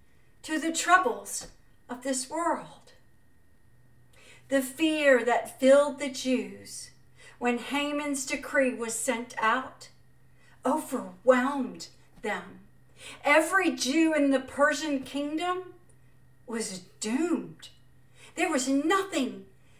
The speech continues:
they could do about it. They were hopeless and helpless. But God,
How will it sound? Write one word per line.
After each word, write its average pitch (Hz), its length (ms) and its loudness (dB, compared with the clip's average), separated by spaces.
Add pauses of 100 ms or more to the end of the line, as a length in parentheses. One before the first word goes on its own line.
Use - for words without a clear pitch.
(140)
they 240 100 -4
could 262 260 -6
do 294 260 -2
about 214 380 -4
it. - 300 -18 (460)
They 302 160 2
were 320 220 4
hopeless 285 840 -4 (420)
and 220 140 -6
helpless. - 920 0 (1120)
But 254 480 -2 (1160)
God, 240 300 -4